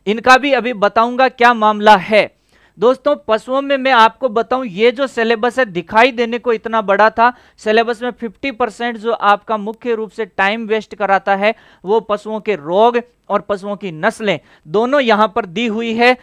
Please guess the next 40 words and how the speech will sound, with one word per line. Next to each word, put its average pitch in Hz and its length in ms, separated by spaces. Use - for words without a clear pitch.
आप 220 240
मेरी 226 460
आंखों 240 300
से 226 180
देखने 214 380
का 214 120
प्रयास 208 540
कीजिए, 226 460
आपको 214 360
कतई 254 400
घबराने 208 440
की 226 180
आवश्यकता 208 600
नहीं 196 300
है। 240 120
जो 208 180
मेहनत 220 580
आपने 214 300
करी 202 240
थी 226 160
वो 202 160
यहां 175 300
काम 175 280
आएगी। 170 460
देखें 226 320
कैसे, 214 460
प्रमुख 254 380
रोग। 208 500
दोस्तों, 240 340
प्रमुख 233 520
रोग 220 420
में 254 180
अब 247 180
सारे 220 520
रोग 226 280
आएंगे, 226 340
वायरस 202 600
जनित, 214 380
जीवाणु 202 540
जनित, 202 380